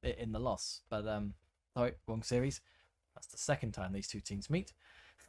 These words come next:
It's been a lot of games. Um, but yeah, so it was three two to Edward Gaming, which set up a, sorry, three two to Team W E, which set up a Fun Plus Phoenix Team W E,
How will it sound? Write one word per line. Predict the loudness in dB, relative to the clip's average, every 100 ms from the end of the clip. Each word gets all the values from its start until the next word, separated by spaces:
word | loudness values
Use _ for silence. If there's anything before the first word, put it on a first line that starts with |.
| 0 2
It's | 4 2 0 -6 -16 _ _
been | 4
a |
lot | 6
of | 6
games. | 6 2 -4 -14 -16 0 10
Um, | 12 12 12 6 -2 -20 -20 -20 -20 _ _ _ _ _ _
but | 10
yeah, | 12
so | 10
it |
was | 4
three | 4 4
two | 4 4
to | 2
Edward | 0 4
Gaming, | 4 4 2
which | 0
set | 4 4
up | 4 0 _
a, | 6 8 6 4
sorry, | 0 -2 4
three | 4
two | 4
to | 2
Team | 0 -2
W | -2 4
E, | 4
which | 4 0
set | -4
up | -2
a | -6
Fun | 4 4 6
Plus | 2 0
Phoenix | 2 2 0 -2
Team | -2 2
W | 2 2 2
E, | 0